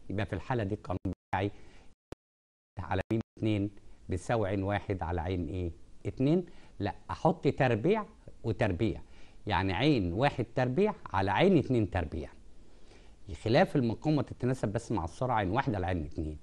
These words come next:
يبقى في حالة التربيع ميم واحد على ميم اتنين عين واحد تربيع على عين اتنين تربيع.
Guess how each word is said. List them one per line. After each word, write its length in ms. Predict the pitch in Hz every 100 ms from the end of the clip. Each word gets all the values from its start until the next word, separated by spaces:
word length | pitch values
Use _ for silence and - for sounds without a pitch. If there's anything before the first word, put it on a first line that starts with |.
| - -
يبقى 160 | 92 98
في 100 | 104
حالة 200 | 143 151 143
التربيع 500 | - 147 143 220 226 - - - -
ميم 200 | 113 123
واحد 320 | 151 127 95
على 100 | 92
ميم 180 | 104 120
اتنين 360 | 117 135 123 85
عين 180 | 90 104
واحد 240 | 139 151 -
تربيع 260 | 139 151
على 140 | 196 120
عين 160 | 113
اتنين 320 | 90 - 87 -
تربيع. 360 | 80 67 69